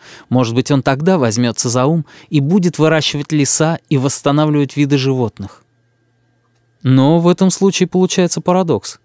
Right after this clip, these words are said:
Чтобы быстрее наступило прозрение, надо интенсивнее уничтожать природу. Вы призываете к этому? Глупо, конечно, проповедовать подобную мысль. Но объективно получается так.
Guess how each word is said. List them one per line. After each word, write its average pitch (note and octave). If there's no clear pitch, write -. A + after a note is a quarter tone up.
Чтобы B2
быстрее B2+
наступило A#2
прозрение, A#2+
надо C3
интенсивнее B2+
уничтожать B2+
природу. B2+
Вы A#2
призываете C3+
к -
этому? F3
Глупо, A#3
конечно, D#3
проповедовать B2+
подобную A#2+
мысль. A2+
Но D3+
объективно G#3+
получается A3
так. -